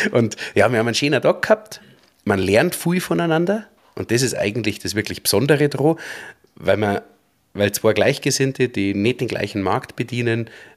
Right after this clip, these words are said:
super offen miteinander reden. Das heißt, wir reden über Rohstoffe, wir reden über Verfahrenstechnologie, wir reden aber auch über Mitarbeiterführung,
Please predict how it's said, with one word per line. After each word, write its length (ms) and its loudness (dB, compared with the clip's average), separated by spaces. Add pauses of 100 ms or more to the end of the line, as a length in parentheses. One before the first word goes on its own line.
(200)
super 440 4
offen 260 0
miteinander 400 -2
reden. 260 -6 (920)
Das 180 -4
heißt, 320 -4 (300)
wir 140 2
reden 180 2
über 180 0
Rohstoffe, 460 2
wir 180 0
reden 140 0
über 140 -4
Verfahrenstechnologie, 1040 -2
wir 140 -2
reden 160 0
aber 180 -4
auch 40 -2
über 120 -6
Mitarbeiterführung, 1200 -4